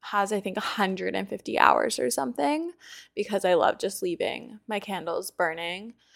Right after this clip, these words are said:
So if you have any recommendations for me, I would love to hear. I love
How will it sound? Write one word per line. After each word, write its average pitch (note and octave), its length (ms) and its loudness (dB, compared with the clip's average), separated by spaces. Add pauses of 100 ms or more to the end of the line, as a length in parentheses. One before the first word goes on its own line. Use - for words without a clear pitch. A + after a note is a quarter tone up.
(120)
So - 140 -4
if C#4+ 100 -2
you D#4+ 100 2
have C4+ 160 8
any A#3 140 4
recommendations G3 800 0
for A3+ 140 -6
me, B3 280 0
I C#4 140 -4
would D4+ 100 -4
love A3 180 2
to G#3+ 100 -12
hear. F#3+ 160 -4
I G#3 140 0
love G3+ 300 4